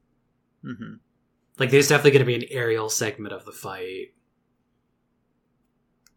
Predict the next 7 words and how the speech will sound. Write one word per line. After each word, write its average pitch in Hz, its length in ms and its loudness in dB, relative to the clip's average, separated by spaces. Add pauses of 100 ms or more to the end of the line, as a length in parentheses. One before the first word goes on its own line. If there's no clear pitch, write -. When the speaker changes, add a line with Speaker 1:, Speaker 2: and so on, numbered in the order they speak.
(1160)
Speaker 1:
Um, 113 440 -2
okay. - 520 -10 (320)
So, 131 500 2
let's 196 260 4
talk 269 220 0
about 190 400 0
these, 135 800 -8